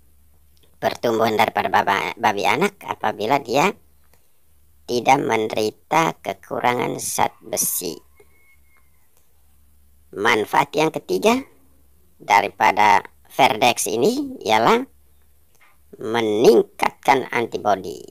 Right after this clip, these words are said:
Antibodi daripada babi anak. Ingat, sobat peternak, antibodi ini sangat penting bagi setiap ekor babi.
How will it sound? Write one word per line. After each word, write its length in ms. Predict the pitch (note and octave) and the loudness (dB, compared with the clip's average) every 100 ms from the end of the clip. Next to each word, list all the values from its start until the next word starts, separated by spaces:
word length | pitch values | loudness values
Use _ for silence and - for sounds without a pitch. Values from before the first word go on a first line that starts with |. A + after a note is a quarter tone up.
| - - - - - | -20 -20 -20 -20 -8
Antibodi 640 | G#2 F#2 G2 E2+ F#2+ F#2+ F#2 | -8 -8 -8 -2 -2 -2 -4
daripada 400 | - - E2+ - | -4 -4 -4 -4
babi 240 | F2+ - | -4 -4
anak. 320 | G#2 A#3 - - - - - _ _ _ _ _ _ _ _ _ | -2 -2 -2 -6 -20 -20 -20 _ _ _ _ _ _ _ _ _
Ingat, 400 | A2 G#2 C#3 G3 | -6 0 2 2
sobat 320 | - - - - | 0 -8 -8 -8
peternak, 400 | - E3 F#3+ - _ _ _ _ _ _ _ _ _ _ - | -4 0 -2 -4 _ _ _ _ _ _ _ _ _ _ -6
antibodi 960 | A2+ A#2 - A2 F2 G2 B2 G#2 A2 - A#2 | -2 -2 -4 -8 -6 0 2 0 -6 -10 -6
ini 160 | A#2+ A2 | -4 -2
sangat 400 | - A2+ A2+ - | 0 -2 -4 -4
penting 640 | G#2 G2 - F#3 C#3 A#2 | -6 -6 -4 -2 0 -2
bagi 320 | G#2 G2 - | -2 -4 -4
setiap 800 | - - G2 - - C3+ A#2+ - - | -6 -4 -4 -6 -6 -2 -2 -4 -8
ekor 320 | A#2+ - A2+ | -8 -4 -6
babi. 480 | G#2 A2+ B2 F#2+ | -2 2 2 2